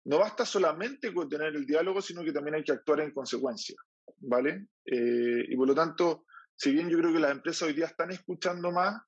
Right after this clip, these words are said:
no sé si todavía estamos al nivel,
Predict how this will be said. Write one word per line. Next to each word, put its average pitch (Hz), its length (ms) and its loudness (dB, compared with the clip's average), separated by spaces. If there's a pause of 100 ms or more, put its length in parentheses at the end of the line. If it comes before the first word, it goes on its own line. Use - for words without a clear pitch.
no 143 220 -4
sé 277 280 0
si 202 480 -2 (320)
todavía 156 460 6
estamos 175 420 -4
al 156 140 -4
nivel, 156 480 -2